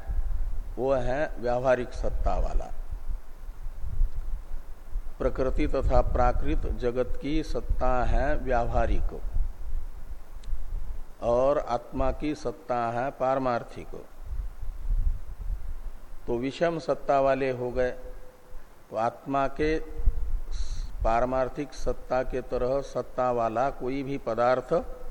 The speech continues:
है ही नहीं। तो इसलिए अनात्मा मात्र की पारमार्थिकी सत्ता न होने से किसी भी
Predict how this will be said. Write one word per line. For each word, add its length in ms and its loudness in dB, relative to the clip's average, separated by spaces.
है 140 0
ही 160 2
नहीं। 260 0
तो 100 4
इसलिए 400 2
अनात्मा 640 -2
मात्र 400 0
की 220 -4
पारमार्थिकी 840 -2
सत्ता 420 -2
न 120 0
होने 500 2
से 280 0
किसी 420 -8
भी 260 -4